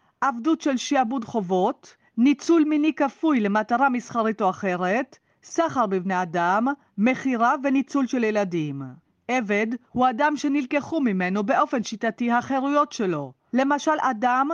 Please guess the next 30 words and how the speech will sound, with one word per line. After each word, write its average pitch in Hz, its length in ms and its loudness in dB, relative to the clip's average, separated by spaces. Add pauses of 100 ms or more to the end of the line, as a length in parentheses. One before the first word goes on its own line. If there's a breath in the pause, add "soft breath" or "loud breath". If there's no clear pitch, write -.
(160)
שלא 262 320 0
יכול 262 380 2
יותר 240 440 0 (280 soft breath)
לקבל 247 640 0 (120)
או 269 80 2
לסרב 277 540 0
עבודה, 247 600 0 (300)
או 269 100 4 (100)
אדם 285 280 0
שלא 277 280 0
יכול 285 360 2
יותר 202 240 0
לקבוע 190 560 0 (180)
אם, 277 180 2 (160)
מתי 233 600 0 (220 soft breath)
ולמי 294 340 2
להינשא. 208 640 -2 (360)
לפי 247 320 0
המדד 277 440 0
הזה, 180 420 -2 (120)
צפון 240 300 -2
קוריאה 247 540 0
היא 233 220 -2
בעלת 247 380 -2
השכיחות 254 520 -6
הגבוהה 226 460 0
ביותר 220 420 -2
של 226 160 -4
עבדות 208 320 -2
מודרנית. 165 760 -4